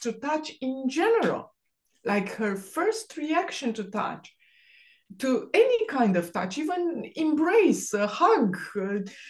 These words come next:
a simple hug of a friend, the first reaction of the body was like,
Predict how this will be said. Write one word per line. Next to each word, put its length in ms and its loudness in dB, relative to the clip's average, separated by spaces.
a 200 4
simple 400 -4
hug 300 -2
of 180 -6
a 60 -4
friend, 520 -2
the 100 -6
first 420 -6
reaction 380 -8
of 340 -4
the 80 2
body 320 -4
was 340 -4
like, 320 -6